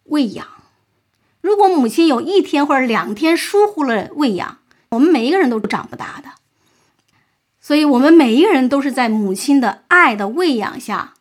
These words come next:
长大成人的。而母亲对孩子的那种惦记啊，那种牵挂是发自肺腑的，因为孩子和他曾-，曾经是一体的，然后分离出来，是他的身上掉下来的肉，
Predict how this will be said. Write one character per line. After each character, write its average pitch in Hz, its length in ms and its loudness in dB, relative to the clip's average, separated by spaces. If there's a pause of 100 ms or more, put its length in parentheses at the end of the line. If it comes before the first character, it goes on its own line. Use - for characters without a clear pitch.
(140)
长 - 240 -4
大 - 160 -10
成 185 220 -10
人 - 240 -12
的。 - 180 -20 (800)
而 220 140 0
母 254 220 4
亲 370 340 4
对 269 460 -2 (220)
孩 233 380 -2
子 302 160 -6
的 247 160 -4
那 277 200 2
种 185 240 -4
惦 277 440 0
记 196 280 -10
啊， - 400 -14
那 247 80 -6
种 226 260 -8 (300)
牵 320 400 -2
挂 294 200 0
是 208 320 -8
发 254 300 -8
自 269 140 -10
肺 233 280 -4
腑 208 200 -12
的， - 180 -18
因 254 140 -8
为 240 80 -4
孩 202 260 -8
子 262 140 -10
和 196 180 -10
他 208 220 -8
曾-， 233 400 -8 (300)
曾 285 280 2
经 330 180 4
是 294 140 -2
一 302 220 -2
体 - 280 -10
的， - 200 -12 (220)
然 214 140 -4
后 254 120 -2
分 233 320 -4
离 175 120 -4
出 - 200 -16
来， - 200 -14
是 254 140 -18
他 240 200 -6
的 202 280 -10 (100)
身 247 280 -6
上 220 200 -8
掉 202 120 -4
下 180 100 -10
来 170 140 -14
的 180 100 -12
肉， 214 480 -6